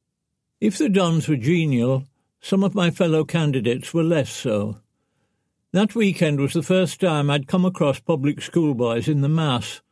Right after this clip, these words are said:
and I was appalled. They were loud, self-confident, and all seemed to know one another,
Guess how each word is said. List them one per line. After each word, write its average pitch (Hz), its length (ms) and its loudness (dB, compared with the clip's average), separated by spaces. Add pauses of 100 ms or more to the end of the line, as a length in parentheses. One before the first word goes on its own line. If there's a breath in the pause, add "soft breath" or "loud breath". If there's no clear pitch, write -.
(500)
and 143 140 2
I 147 60 4
was 151 180 2
appalled. 110 680 0 (960)
They 147 100 2
were 160 140 4
loud, 165 640 2 (120)
self-confident, 147 1120 -2 (240)
and 165 140 2
all 165 160 2
seemed 175 300 0
to 185 80 0
know 175 260 2
one 120 200 0
another, 113 460 -2